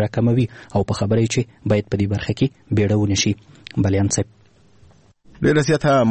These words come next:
Speaker 2: مننه کوو. خاطر پردیسو چې له کابله یې د افغان حکومت د څرګندونو حال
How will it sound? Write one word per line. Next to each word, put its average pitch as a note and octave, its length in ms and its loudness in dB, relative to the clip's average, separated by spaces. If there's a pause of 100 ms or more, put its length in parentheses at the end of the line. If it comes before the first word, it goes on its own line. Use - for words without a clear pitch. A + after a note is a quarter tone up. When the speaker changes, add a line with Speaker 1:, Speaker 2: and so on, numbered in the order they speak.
Speaker 2:
مننه A#2+ 360 2 (100)
کوو. D#3 600 4
خاطر A#2+ 340 0 (200)
پردیسو B2+ 480 2
چې G#2+ 340 2
له G2 320 2
کابله G2+ 260 2
یې G2+ 180 4
د F#2+ 140 2
افغان B2+ 300 2
حکومت B2 440 0 (640)
د G2+ 40 0 (440)
څرګندونو F#2 640 2 (120)
حال F#2 200 2